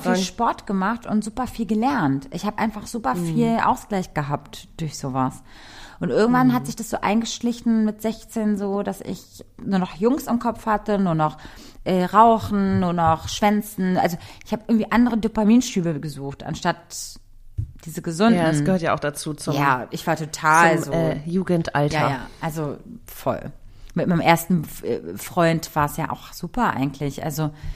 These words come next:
Speaker 1: der hat mir auch eine neue Welt gezeigt und gezeigt, ne? Also so,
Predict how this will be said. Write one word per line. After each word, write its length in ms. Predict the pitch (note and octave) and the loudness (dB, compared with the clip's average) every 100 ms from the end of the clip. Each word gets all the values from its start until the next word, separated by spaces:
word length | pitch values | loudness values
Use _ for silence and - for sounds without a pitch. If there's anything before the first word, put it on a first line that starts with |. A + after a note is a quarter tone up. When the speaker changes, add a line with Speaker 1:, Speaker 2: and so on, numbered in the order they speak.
| - - - - - | -10 -18 -20 -20 -12
Speaker 1:
der 80 | - | -8
hat 20 | |
mir 80 | D3+ | -4
auch 40 | F3+ | 0
eine 100 | F#3+ | 2
neue 180 | G3 | 4
Welt 280 | G#3 G3+ G3+ | 8 6 6
gezeigt 720 | G3 - - F3+ F3 E3 E3 | -4 -8 -4 2 4 4 2
und 140 | E3+ D#3 | -6 -10
gezeigt, 280 | - D#3 E3 | -12 -8 2
ne? 180 | A#3 D#4 | 4 4
Also 300 | A#3 F#3 | 2 0
so, 20 | G3+ | -4